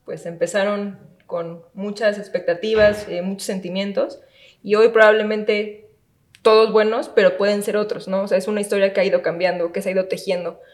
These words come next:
Y creo que en ese sentido es importante platicar de, de la fusión de Barreras Siqueiros y Torres Landa con Hogan Lovells. Eh, Juan Francisco, ahí, ¿nos podrías contar cuál fue el principal motor,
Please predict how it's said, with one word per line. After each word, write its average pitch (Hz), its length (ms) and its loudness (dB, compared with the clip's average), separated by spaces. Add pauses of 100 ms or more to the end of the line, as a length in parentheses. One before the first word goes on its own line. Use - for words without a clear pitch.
(360)
Y 196 120 -8
creo 220 180 8
que 233 160 6
en 214 100 2
ese 226 140 0
sentido 196 320 0
es 202 100 -2
importante 190 520 -2
platicar 180 560 0
de, 185 340 -2
de 185 80 2
la 180 100 0
fusión 185 500 -4 (120)
de 196 140 -4
Barreras 196 360 2
Siqueiros 196 280 -2
y 180 80 -6
Torres 170 240 0
Landa 208 420 -2
con 170 420 -2
Hogan 180 260 0
Lovells. - 380 -6 (580)
Eh, 202 200 0
Juan 208 200 0
Francisco, 226 420 0
ahí, 226 360 4
¿nos 220 180 -2
podrías 240 560 4 (160)
contar 233 800 0 (280)
cuál 247 280 8
fue 285 140 0
el 277 60 -6
principal 208 500 -2
motor, 208 440 0